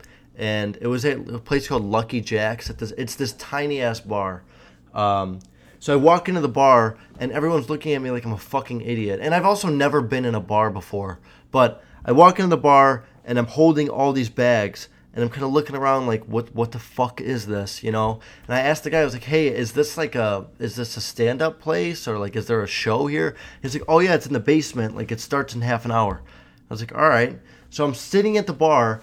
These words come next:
with fucking eight bags of shoes, and everyone's looking at me like I'm a goddamn jagoff. And then thirty minutes passes, and I go downstairs, and it's, like, a very small, it's, like, it would fit a hundred people, but they would all be touching each other.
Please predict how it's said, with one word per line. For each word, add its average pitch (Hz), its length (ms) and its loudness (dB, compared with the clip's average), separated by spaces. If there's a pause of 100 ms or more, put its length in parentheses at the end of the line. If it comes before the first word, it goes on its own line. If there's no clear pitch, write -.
(180)
with 127 160 -6
fucking 156 440 -4
eight 160 280 -4
bags 151 300 0
of 131 60 -8
shoes, 123 380 0
and 120 100 -2
everyone's 143 420 2
looking 135 260 -4
at 123 100 -4
me 123 100 -2
like 120 160 2
I'm 110 100 -2
a 104 60 -4
goddamn 117 600 -2
jagoff. 107 720 -2 (400)
And 123 160 -4
then 160 140 2
thirty 170 260 0
minutes 170 240 -2
passes, 143 560 0 (200)
and 131 100 -4
I 131 80 0
go 143 140 2
downstairs, 139 800 0 (400)
and 117 400 -2 (440)
it's, 147 160 -2
like, 180 100 -2
a 170 80 0
very 196 260 2
small, 139 540 2
it's, 131 160 -4
like, - 280 0 (280)
it 165 160 2
would 175 120 -4
fit 180 220 -6
a 165 80 2
hundred 151 300 0
people, 160 460 -4
but 127 180 -6
they 135 60 0
would 123 120 0
all 127 240 2
be 123 140 -2
touching - 360 -8
each 98 160 -8
other. 98 280 -6